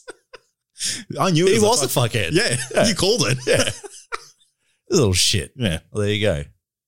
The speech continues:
Speaker 2: Spoilers, though, for the, um, entire Star Wars franchise.
Speaker 1: In case you, uh, been living under a rock for the
Speaker 2: Absolutely.
Speaker 1: I don't know. How lo-, how long has Star Wars been out for now?
Speaker 2: Since, like, nineteen seventy-seven or something.
Speaker 1: Fuck off. Has it really?
Speaker 2: Yeah, for reals.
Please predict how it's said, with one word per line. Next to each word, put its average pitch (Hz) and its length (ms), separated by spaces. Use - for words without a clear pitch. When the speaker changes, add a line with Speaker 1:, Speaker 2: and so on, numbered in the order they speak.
Speaker 2:
Spoilers, 139 440
though, 98 200
for 104 180
the, 92 220
um, 87 160
entire 87 480
Star 87 240
Wars 80 160
franchise. 80 540
Speaker 1:
In 90 160
case 98 300
you, 92 180
uh, 87 340
been 95 220
living 90 280
under 87 340
a 80 40
rock 82 280
for 82 80
the 78 80
Speaker 2:
Absolutely. 80 680
Speaker 1:
I 87 60
don't 85 120
know. 98 200
How 143 100
lo-, 151 100
how 160 160
long 170 140
has 131 120
Star 98 220
Wars 95 200
been 78 180
out 69 160
for 65 160
now? - 240
Speaker 2:
Since, - 260
like, 92 220
nineteen 87 480
seventy-seven 69 880
or - 80
something. - 420
Speaker 1:
Fuck - 360
off. 101 280
Has 113 180
it - 120
really? 82 280
Speaker 2:
Yeah, 143 180
for 120 260
reals. 123 380